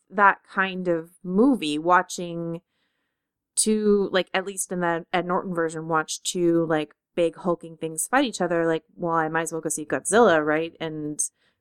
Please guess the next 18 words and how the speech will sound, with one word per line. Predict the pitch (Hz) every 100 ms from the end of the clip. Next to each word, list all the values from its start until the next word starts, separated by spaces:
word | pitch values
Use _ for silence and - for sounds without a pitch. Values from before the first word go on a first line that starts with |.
| -
maybe | 165 147
I |
don't | 143 165 143
wanna | 156
see | 156 202
Godzilla | 190 160 160 147 147
in, | 143 -
in | 160
a | 151
Marvel | 151 143 143
context, | - 120 - 104 - - - - _ _ _ _ _ _
right? | - 233 - _ _
Or | 185 165
does | 160
that | 147 -
sound | 156 139 139 139 _ _
off | 143 139
base? | - - -